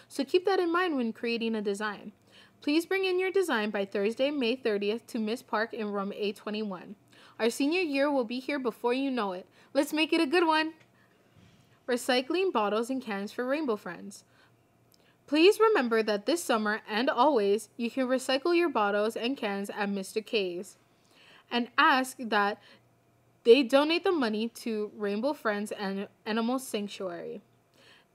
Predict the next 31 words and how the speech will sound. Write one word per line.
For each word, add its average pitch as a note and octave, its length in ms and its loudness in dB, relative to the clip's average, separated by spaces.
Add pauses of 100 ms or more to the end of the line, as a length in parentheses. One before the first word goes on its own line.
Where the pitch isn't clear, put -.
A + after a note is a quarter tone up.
(420)
They C#4+ 220 4
will F4+ 400 4 (240)
then D#4+ 260 2
cut E4 340 0
a D4+ 60 0
check A3 400 -4
for - 160 -6
the A3+ 100 -4
sanctuary G#3+ 800 -2
and A3+ 160 -2
mail F#3+ 240 -2
it G#3 140 -4 (180)
to C#4 220 -6
them. F#3 280 -8 (720)
This B3+ 300 0
can C#4 260 -4
add G#3+ 240 -2
up. A#3 300 0 (320)
All D4+ 180 8
rescue D#4+ 460 2
groups G#3 420 0 (120)
are G#3 120 0
in A3 200 -2
need A#3 300 -2 (100)
of G3+ 160 -4
funds G3+ 460 -6
to G#3+ 100 -4
help A#3+ 340 -4
the G#3 100 0
displaced A#3+ 640 -4
pets A3+ 320 -6